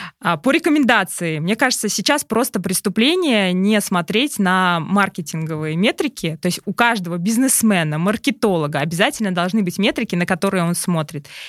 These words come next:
C P A, да, там, сколько тебе стоит одна, как бы, продажа. Обязательно смотреть на D R R R. Сколько ты вложил, сколько ты получил. На роме.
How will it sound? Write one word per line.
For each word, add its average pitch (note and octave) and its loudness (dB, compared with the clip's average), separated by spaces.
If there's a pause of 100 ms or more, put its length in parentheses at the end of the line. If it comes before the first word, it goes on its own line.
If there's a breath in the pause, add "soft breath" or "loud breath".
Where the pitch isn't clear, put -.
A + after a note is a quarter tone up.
C - 0
P E4+ 2
A, E3+ 2 (360 loud breath)
да, F#3+ 2
там, F3 -2
сколько C4 0
тебе A3+ 0
стоит A3 0
одна, G3+ 2
как E3 -12
бы, E3 -4
продажа. F3 0
Обязательно G#3 0
смотреть A3+ 0
на F#3+ 2
D F3+ 0
R A3+ 4
R A#3+ 4
R. E3+ 0 (240 loud breath)
Сколько B3+ 0
ты C4 -4
вложил, A3 2
сколько B3 -2
ты A#3+ -2
получил. G#3+ -2
На F#3 2
роме. G3 0